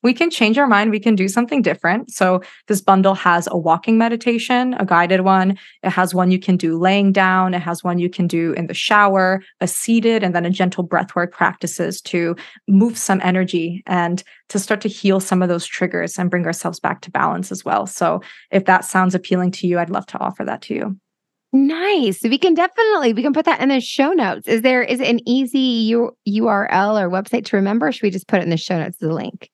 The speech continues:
Speaker 1: We'll just put it in the show notes, or you can even go to the link in my bio or send me a message. I love connecting with folks and genuinely building relationships. So you could come say hi and I'll send it, but it'll be in the show notes.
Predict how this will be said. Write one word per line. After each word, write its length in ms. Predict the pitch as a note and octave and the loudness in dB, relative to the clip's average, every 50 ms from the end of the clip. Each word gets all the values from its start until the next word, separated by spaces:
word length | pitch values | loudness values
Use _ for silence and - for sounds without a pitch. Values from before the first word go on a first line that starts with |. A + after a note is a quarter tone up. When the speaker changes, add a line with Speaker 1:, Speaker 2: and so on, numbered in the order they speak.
| _ _ - | _ _ 0
Speaker 1:
We'll 160 | A3 A3 A3 | 2 2 2
just 140 | A3 - - | 2 -2 -2
put 140 | - C4 A3+ | 0 2 2
it 100 | A#3 G#3+ | 2 2
in 80 | G#3+ | 2
the 60 | G3 F#3+ | 2 0
show 220 | F#3+ - G3+ G3+ | 0 0 0 0
notes, 300 | G#3 A3+ B3 C4+ - - | 2 2 0 0 0 0
or 40 | G3 | 0
you 140 | F#3 F#3 F#3+ | 0 0 0
can 200 | - G3+ F#3 F#3 | -2 0 0 0
even 400 | F#3 F3 F#3 F#3 F3+ F3 F3 - - _ _ _ _ _ _ - F#3+ | 0 0 0 -2 -2 -2 -4 -6 -8 _ _ _ _ _ _ -6 0
go 220 | - F#3+ F#3 F#3 | 2 2 2 2
to 160 | F#3 - - | 0 -2 0
the 100 | F3+ F#3+ | 0 2
link 160 | F#3 F#3+ F#3+ G3 | 2 2 2 2
in 80 | F#3 | 2
my 100 | F#3 F3+ | 2 2
bio 360 | F3+ - G#3+ A3 A3+ A3+ A3+ | 4 4 4 4 4 2 2
or 100 | A3 G3 | 0 0
send 220 | F#3+ - - F3+ F3+ | -2 -2 -2 -2 -2
me 60 | F3+ | -2
a 40 | F3 | -2
message. 400 | F3+ F3+ F#3+ - - F#3 F3+ F3+ | -2 -2 -2 -2 -2 -2 0 0
I 60 | F3 | -2
love 160 | F3 F3+ F3+ | -2 -2 -4
connecting 640 | - - F#3 F3+ F3+ F3+ - - F#3 F#3 F#3 F#3 F3+ | -2 -2 -2 -2 -2 -2 -2 -2 0 2 2 0 0
with 240 | F#3+ F#3+ F3 F3 F3+ - - _ - - _ _ - - - | 0 0 0 -2 -4 -6 -12 _ -20 -20 _ _ -20 -4 0
folks 400 | - F#3+ F#3 G3 F#3+ - - - | 2 2 2 2 0 -4 -2 -2
and 380 | F#3 F3+ F3+ F3 F3+ F#3+ G3 - F#3+ | 0 0 0 0 0 -2 -4 -6 -2
genuinely 420 | - F#3 F#3 F#3 F#3+ G3 G3+ G3 | 0 2 4 4 4 4 2 2
building 280 | F#3+ F#3+ F#3 F#3+ F#3 F#3 | 2 0 0 0 0 -2
relationships. 600 | F#3+ - D#3+ F3+ - G3+ G3 - - G3+ G3 - | -2 -4 -4 -4 -4 -4 -4 -2 -4 -6 -6 -6
So 80 | - F3 | -6 -6
you 80 | F#3+ | -4
could 140 | - F#3+ F#3+ | -4 -6 -4
come 160 | - F3 F3+ | -4 -4 -4
say 180 | F3+ - - G3 | -4 -4 -6 -6
hi 280 | F3+ - F#3+ F3+ F3+ | -4 -2 0 0 2
and 100 | F#3+ F#3 | 0 0
I'll 60 | F3+ F#3+ | -2 -4
send 300 | F#3+ - E3+ E3+ F#3+ G#3+ | -4 -6 -4 -4 -2 -2
it, 140 | A#3 B3 A#3+ | -4 -4 -4
but 120 | - F#3 E3 | -4 -2 0
it'll 140 | G#3 G3 | 0 2
be 120 | G3 G#3+ G#3 | 2 2 2
in 60 | G3 | 2
the 60 | F#3+ F#3+ | 0 -2
show 180 | - - E3+ | -2 -4 -4
notes. 420 | E3 E3 E3+ F3+ - - - - | -2 -2 -4 -4 -6 -10 -16 -20